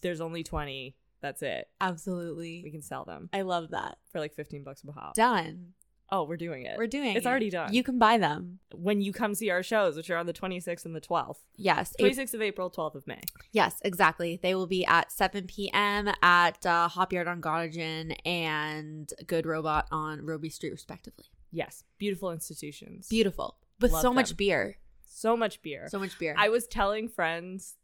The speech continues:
Speaker 1: about the shows, and they were like, "Oh my gosh, Good Robot beer." And then, "Oh my gosh, Hop Yard churros." Those were the
Speaker 2: Hop
Speaker 1: two.
Speaker 2: Yard has churros?
Speaker 1: I guess so, and apparently they're amazing,
Speaker 2: Well,
Speaker 1: so.
Speaker 2: I guess we're gonna have to have some.
Speaker 1: The show will be us sitting on stage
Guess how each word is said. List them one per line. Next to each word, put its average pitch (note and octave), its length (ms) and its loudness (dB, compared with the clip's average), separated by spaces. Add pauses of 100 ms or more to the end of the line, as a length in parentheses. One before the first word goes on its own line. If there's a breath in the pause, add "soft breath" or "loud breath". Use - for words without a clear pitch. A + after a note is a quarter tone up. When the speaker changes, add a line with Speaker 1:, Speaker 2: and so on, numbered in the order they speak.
(180)
Speaker 1:
about D#3 400 -2
the D#3+ 80 -14
shows, C#3+ 720 -6 (100)
and D#3+ 140 -8
they D#3+ 60 -4
were D#3+ 80 -4
like, E3 260 -4
"Oh G3 220 -2
my F#3 200 -4
gosh, F3 400 -8
Good F#3 180 -10
Robot E3+ 460 -8
beer." D#3+ 360 -10 (240 loud breath)
And F#3+ 160 2
then, F3+ 200 0
"Oh G3+ 200 2
my F#3 180 0
gosh, E3 360 -2
Hop F3+ 340 -4
Yard F3+ 200 -6
churros." C#3+ 840 -8 (220 soft breath)
Those F#3+ 220 0
were G#3 100 2
the G3+ 140 -2
Speaker 2:
Hop A3 220 4
Speaker 1:
two. - 60 -4
Speaker 2:
Yard C4+ 140 2
has C4 260 0
churros? A3+ 440 -6
Speaker 1:
I F#3 100 -8
guess E3+ 320 -2
so, C#3+ 200 -6
and C#3 100 -12
apparently F3 340 -10
they're D3+ 160 -10
amazing, C#3+ 460 -12
Speaker 2:
Well, F#3 180 -4
Speaker 1:
so. D#3 160 -4
Speaker 2:
I - 40 -8
guess F#3 220 -8
we're F#3+ 60 -10
gonna F#3 160 -6
have F#3+ 140 -10
to F#3 80 -8
have B3 200 -2
some. C4 360 -8 (100)
Speaker 1:
The F#3 160 0
show B3 220 2
will G#3+ 340 2
be F#3+ 320 -4
us D#3+ 340 -2
sitting F#3 520 -4
on D#3+ 160 -8
stage D3 440 -10